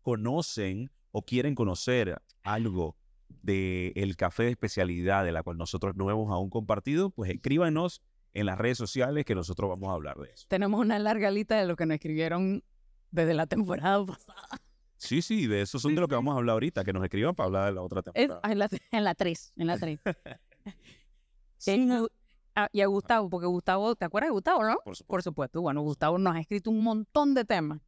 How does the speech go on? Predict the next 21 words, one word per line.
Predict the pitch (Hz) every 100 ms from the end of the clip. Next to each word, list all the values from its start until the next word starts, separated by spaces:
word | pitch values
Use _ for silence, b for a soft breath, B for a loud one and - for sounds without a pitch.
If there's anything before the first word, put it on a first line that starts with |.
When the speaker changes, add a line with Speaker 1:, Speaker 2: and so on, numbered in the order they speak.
| _ -
Speaker 1:
Es | -
que, | - 135 139 113
es | 113
que | 123
él | 120
no | 123
tiene | 127 127
más | 127
nada | 123 127
que | 110
hacer, | 104 131 214
Speaker 2:
No, | 233 226 208
Speaker 1:
Gustavo. | 196 180 180
Speaker 2:
Gustavo | 185 202 220 233
no |
tiene | 233 233
nada | 240 254 247
que | 220
hacer | 180 214
allá. | 190 139
Speaker 1:
Gustavo, | 170 175